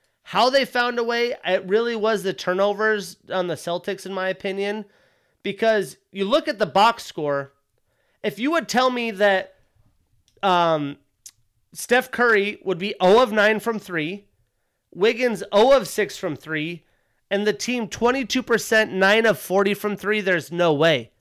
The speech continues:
for a team that lives by the three ball so much. But Wiggins did it without the three ball. He had twenty-six points, thirteen rebounds on twenty-three shots, even though he was oh for six.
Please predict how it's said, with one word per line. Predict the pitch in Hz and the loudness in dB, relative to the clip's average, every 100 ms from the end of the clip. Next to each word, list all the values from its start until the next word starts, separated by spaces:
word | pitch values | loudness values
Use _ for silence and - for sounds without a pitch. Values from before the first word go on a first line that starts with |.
| _ | _
for | _ - | _ -4
a | 165 | -4
team | - 196 | -4 -4
that | 180 160 | -4 -2
lives | 170 170 | -2 -2
by | 147 170 | -4 -4
the | 135 | -4
three | - 190 | -6 -4
ball | 170 127 | -4 -6
so | - | -8
much. | 147 64 - - _ _ _ _ _ _ _ - | -12 -12 -14 -20 _ _ _ _ _ _ _ 0
But | 214 | 2
Wiggins | 214 262 269 208 | 4 2 2 0
did | 226 | 2
it | 240 | 4
without | 226 208 214 214 | 2 2 2 2
the | |
three | 202 175 | -4 -4
ball. | 156 156 | -2 2
He | 156 | 2
had | 156 143 | 2 -2
twenty-six | - 214 240 - 220 - | -4 -4 -4 -6 -6 -6
points, | - 208 190 - | -4 -2 -2 -6
thirteen | - 220 226 - 240 214 | -2 0 -2 -8 -8 -4
rebounds | 185 190 180 185 185 156 | -2 -2 0 2 2 0
on | 143 | -4
twenty-three | - 196 214 202 180 175 | -4 -4 -4 -4 -6 -6
shots, | - 175 165 | -2 -2 -2
even | 180 170 | -4 -6
though | 170 | -4
he | 165 | -4
was | 131 - | -6 -6
oh | 185 | -6
for | 185 127 | -6 -12
six. | - 202 196 - | -6 -4 -4 -8